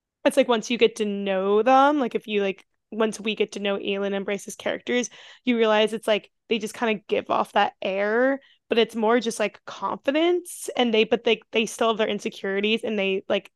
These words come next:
realize what their faults are. So, you know, I, I love my Leos. You know, now I'm not jealous of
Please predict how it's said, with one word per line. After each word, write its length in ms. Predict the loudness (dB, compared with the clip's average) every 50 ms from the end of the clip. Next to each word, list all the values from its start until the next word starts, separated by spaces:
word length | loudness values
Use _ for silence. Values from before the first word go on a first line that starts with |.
| _ -14
realize 580 | -10 -8 -2 -2 0 2 2 0 0 -2 -4
what 100 | -8 -8
their 140 | -8 -8 -8
faults 640 | -10 -12 -14 -6 -4 -2 -2 -2 -4 -6 -12 -18 -6 -2
are. 500 | -2 0 0 0 -2 -2 -2 -4 -4 -8 _ _ _ _ _ _
So, 540 | -12 -4 -2 0 2 2 2 0 0 -2 -4
you 140 | -4 -2 -2
know, 180 | -2 -4 -8 -10 -16 _ _ _ _ -20 -20 _ _ -20 -20 -18 0 2
I, 260 | 4 4 6 8 6
I 20 | 6
love 300 | 8 8 6 6 6 6
my 160 | 4 4 4
Leos. 560 | 2 2 2 2 4 4 4 4 2 2 0
You 80 | 0 0
know, 120 | 0 2
now 220 | 4 4 4 6 6
I'm 80 | 6
not 180 | 6 4 4 2
jealous 400 | 0 -2 0 0 -2 -4 -4 -6
of 160 | -6 -6